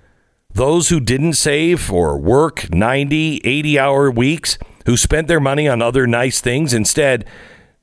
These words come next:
Now we are paying off and picking up their tab for their kids' education.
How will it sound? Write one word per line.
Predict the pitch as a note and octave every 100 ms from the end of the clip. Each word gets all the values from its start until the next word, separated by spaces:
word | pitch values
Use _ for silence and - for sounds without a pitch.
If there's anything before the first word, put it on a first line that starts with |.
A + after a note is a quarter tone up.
| -
Now | A#2 C#3 D#3 A#2+ A#2+ - _ _ _
we | - A#2 E3+
are | G3 F#3+
paying | - E3 E3+
off | D#3+ D3 D#3+ - - E2+
and | F#2+
picking | C#3+ D3 D#3
up | C#3+ C#3+
their | F#2+ A#2+ D#3+
tab | D#3+ - C3 C#3+ F3
for | - G#2+
their | A#2 D3
kids' | - - D#3 C3+
education. | C#3+ A#2+ - B2+ D3+ E3